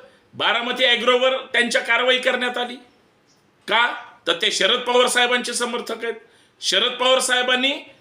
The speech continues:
भाजपसोबत जायचं नाही म्हणून निर्णय घेतला, म्हणून त्यांचेच पुतणे अजितदादा हे राष्ट्रवादीतून काही आमदार घेऊन बाहेर पडले.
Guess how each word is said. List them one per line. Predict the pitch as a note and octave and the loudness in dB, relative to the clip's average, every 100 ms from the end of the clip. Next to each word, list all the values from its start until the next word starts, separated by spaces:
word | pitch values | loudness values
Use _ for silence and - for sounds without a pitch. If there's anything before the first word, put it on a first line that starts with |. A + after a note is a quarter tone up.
| _ _ | _ _
भाजपसोबत | A#2+ C3 E3+ F3 B3+ - B3+ A#3 - D#3+ | -6 0 0 2 0 2 0 2 0 0
जायचं | F#3 G#3 B3+ C4 | 0 0 0 0
नाही | B3 A#3+ | 2 0
म्हणून | E3 E3+ A#3+ D#4 | 0 2 2 4
निर्णय | C#4+ C4 C4 | 2 4 2
घेतला, | A3 F#3+ G3+ F3 E3+ - _ _ _ _ - - - - | 0 -4 -2 -4 -4 -14 _ _ _ _ -20 -20 -20 -12
म्हणून | - E3+ C#4+ D#4 - - _ _ _ _ _ _ _ _ - | -2 0 0 -2 -6 -18 _ _ _ _ _ _ _ _ -2
त्यांचेच | A3 A3+ C#4+ C#4+ | -2 0 0 0
पुतणे | - B3+ C4 A3+ F#3 - - _ _ _ _ - | -4 -2 -2 -2 -6 -10 -20 _ _ _ _ -4
अजितदादा | - A#3 C4 A#3+ G#3+ F#3+ E3+ - - _ - | -2 0 0 0 0 0 -4 -8 -18 _ -2
हे | G#3 | 0
राष्ट्रवादीतून | G#3 G3+ G3 C#4 C4 B3+ C4 - C#4+ | 2 0 0 2 2 2 -2 -2 -2
काही | D4 - - - C#4+ | -2 -8 -4 0 2
आमदार | C#4 B3+ C4 A#3+ G3 - - _ _ _ _ _ D3 | 2 2 0 0 -4 -16 -20 _ _ _ _ _ -6
घेऊन | D#3+ A#3 C#4 - - _ - | 0 2 0 -2 -16 _ -14
बाहेर | B2+ E3+ B3 C4 | -4 -2 0 0
पडले. | B3 G3+ F#3+ | 0 0 0